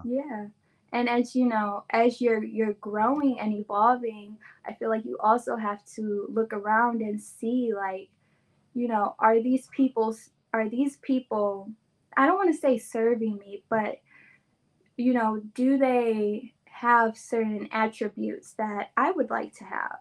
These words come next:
you know? Are they, are they seeking to help change their lives, or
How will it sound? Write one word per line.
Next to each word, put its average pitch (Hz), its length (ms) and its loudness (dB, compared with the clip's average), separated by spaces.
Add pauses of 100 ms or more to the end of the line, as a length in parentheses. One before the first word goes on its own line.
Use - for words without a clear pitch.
you 220 120 0
know? 214 360 -2
Are 233 200 8
they, 240 360 4 (140)
are 226 180 4
they 247 180 4
seeking 240 1040 -2 (380)
to 226 480 2
help 233 300 2
change 233 520 -4
their 214 180 -2
lives, 208 560 -2
or 220 100 0